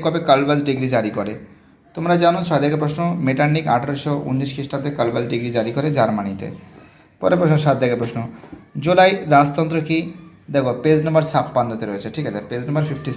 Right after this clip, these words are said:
সিক্স। ওকে, দেখতে পাচ্ছ পেজ নম্বর ফিফটি সিক্স, জুলাই রাজতন্ত্রটা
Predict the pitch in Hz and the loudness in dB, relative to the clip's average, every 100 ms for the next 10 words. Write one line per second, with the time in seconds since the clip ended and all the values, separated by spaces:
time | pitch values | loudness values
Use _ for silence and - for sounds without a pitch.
0 | - 95 - - - _ - - - 127 | -6 -8 -8 -14 -20 _ -20 -10 -8 -6
1 | 165 - - - _ _ _ - - - | -6 -8 -16 -20 _ _ _ -20 -20 -20
2 | - - - - - - - 113 151 175 | -20 -20 -20 -20 -20 -20 -8 0 2 4
3 | 175 175 170 156 160 156 147 - 143 147 | 4 4 2 2 4 2 0 -2 -4 -4
4 | 143 - 147 127 135 139 131 123 135 131 | -6 -8 -6 -2 2 4 4 2 -2 -4
5 | 127 123 | -4 -6